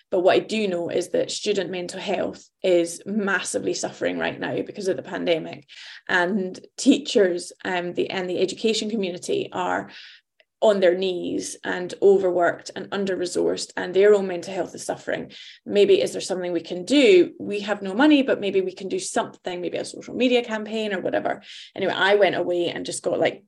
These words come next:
busy on PowerPoint. And I just, it was so obvious to me. I don't know why. It was just very obvious, but I produced this deck. And on the deck was, um, a map of the U K,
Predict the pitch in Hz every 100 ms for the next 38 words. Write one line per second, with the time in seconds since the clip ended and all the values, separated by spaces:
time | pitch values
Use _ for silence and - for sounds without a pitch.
0 | - 185 180 170 165 160 170 175 180 185
1 | 180 247 - - - - - - 196 185
2 | 185 208 202 - 208 208 - - 220 220
3 | 240 - 196 196 208 202 - 185 139 165
4 | - 185 190 202 190 185 175 165 180 -
5 | 175 190 196 196 - 190 190 156 165 160
6 | 151 175 - - 180 - 185 226 220 -
7 | 190 190 _ _ _ - 175 151 - -
8 | - - - - _ - 185 214 220 190
9 | 196 180 160 - - 175 165 - - -
10 | _ - 185 170 170 - 190 190 185 180
11 | - - 196 190 180 170 - 170 160 185